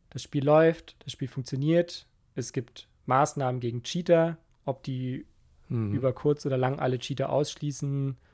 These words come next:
Speaker 1: bleibt abzuwarten. Aber Riot, Yannick, will ja mehr.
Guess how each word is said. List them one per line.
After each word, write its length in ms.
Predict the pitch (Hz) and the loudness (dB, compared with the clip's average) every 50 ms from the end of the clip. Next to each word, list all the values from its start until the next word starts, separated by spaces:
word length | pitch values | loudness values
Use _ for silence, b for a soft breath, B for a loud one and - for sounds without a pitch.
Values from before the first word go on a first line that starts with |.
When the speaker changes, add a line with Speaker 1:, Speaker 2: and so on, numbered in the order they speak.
| _ _ _ _ _ _ - | _ _ _ _ _ _ -10
Speaker 1:
bleibt 220 | - 120 123 - | -8 -8 -6 -6
abzuwarten. 840 | - 120 - - - 147 131 135 139 143 147 - 156 165 185 185 - _ _ _ _ _ _ _ _ _ _ _ _ _ | -6 -6 -6 -6 -6 -4 -2 0 0 0 0 -2 -4 -6 -6 -8 -10 _ _ _ _ _ _ _ _ _ _ _ _ _
Aber 540 | - 135 147 143 143 139 139 139 - - _ - | 4 6 8 8 8 8 6 4 0 -6 _ 2
Riot, 520 | 131 131 139 160 170 175 170 - - - - - | 4 6 6 8 6 4 4 0 -8 -16 -8 -4
Yannick, 340 | 147 151 156 156 147 131 | -2 0 0 0 -2 -2
will 100 | 135 143 | -2 0
ja 140 | 143 139 135 | 0 0 0
mehr. 380 | 123 120 120 113 98 92 - | 0 0 0 0 -2 -4 -6